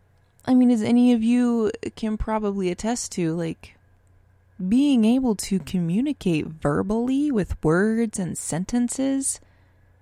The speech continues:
is really powerful and gives you a huge advantage in being able to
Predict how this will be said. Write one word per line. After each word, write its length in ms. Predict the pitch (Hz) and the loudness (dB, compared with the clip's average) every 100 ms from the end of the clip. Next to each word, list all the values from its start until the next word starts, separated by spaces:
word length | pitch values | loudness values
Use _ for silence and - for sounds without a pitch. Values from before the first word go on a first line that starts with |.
| _ _ _ | _ _ _
is 220 | 294 277 285 | -10 -8 -4
really 320 | 285 277 262 | -2 -2 2
powerful 880 | - 240 262 294 - - - 180 - | 0 2 -4 -4 -4 -6 -6 -10 -8
and 220 | 208 208 | -4 -2
gives 180 | 208 196 | -4 -4
you 80 | 196 | -4
a 60 | |
huge 540 | 190 - 254 240 233 - | -4 -6 -6 -2 -2 -4
advantage 640 | 185 165 160 185 170 151 | -2 -2 -2 -4 -6 -4
in 160 | - 165 | -6 -6
being 340 | 160 165 180 | -4 -4 -2
able 300 | 170 160 160 | -4 -4 -6
to 360 | - - 147 | -6 -6 -4